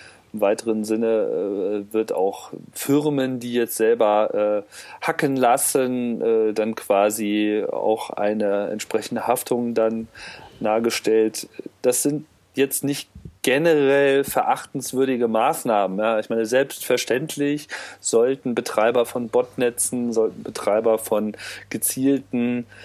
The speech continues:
ich will jetzt nicht Cyberattacken sagen, ja, aber so elektronischen Maßnahmen im, im, im Netz, die die Integrität anderer Systeme, äh, gefährden,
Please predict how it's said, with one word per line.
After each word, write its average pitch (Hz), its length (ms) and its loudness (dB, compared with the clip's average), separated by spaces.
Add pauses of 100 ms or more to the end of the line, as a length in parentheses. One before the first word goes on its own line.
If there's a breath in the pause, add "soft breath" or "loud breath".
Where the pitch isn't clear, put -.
(760 loud breath)
ich - 120 -10
will 104 60 4
jetzt 110 120 -2
nicht 110 140 0
Cyberattacken 123 880 2
sagen, 123 400 2
ja, 135 260 4
aber 123 200 4
so 127 100 0
elektronischen 131 640 -2
Maßnahmen 123 800 0
im, 117 240 -2
im, 117 240 -2
im 113 220 -2
Netz, 113 240 0
die 127 140 -2
die 120 100 0
Integrität 123 680 -2
anderer 113 300 4
Systeme, 117 1300 0
äh, 117 140 -8
gefährden, 117 680 0